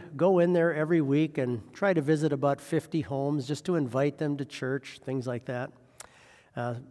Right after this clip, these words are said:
I remember in seminary, someone taught us a great way to canvass. I'll t-, explain it to you because it's kind of interesting. He said, "Go up and knock on the door, and when someone comes to the door, immediately say,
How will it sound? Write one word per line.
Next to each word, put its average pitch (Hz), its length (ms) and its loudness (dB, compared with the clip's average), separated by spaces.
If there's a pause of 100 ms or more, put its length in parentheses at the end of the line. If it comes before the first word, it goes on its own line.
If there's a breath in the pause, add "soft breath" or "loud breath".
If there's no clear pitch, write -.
(180)
I 139 80 -8
remember 151 600 2
in 147 140 0
seminary, 151 640 6
someone 165 420 2
taught 170 300 6
us 151 160 2
a 139 80 0
great 151 260 2
way 147 140 2
to 135 100 2
canvass. 156 640 0
I'll 139 180 2
t-, - 160 -10
explain 151 480 0
it 147 160 0
to 135 80 -4
you 123 100 0
because 120 400 -4
it's - 260 -8
kind 147 220 -2
of 127 80 -4
interesting. 123 600 -4
He 101 60 -12
said, 139 220 -6
"Go 139 120 2
up 180 160 2
and 151 100 2
knock 165 300 2
on 196 100 4
the 185 100 0
door, 147 400 2 (920 loud breath)
and 120 500 -2 (140)
when 131 160 -4
someone 160 400 2
comes 170 300 2
to 160 120 0
the 135 140 2
door, 135 480 2
immediately 156 580 4
say, 151 480 2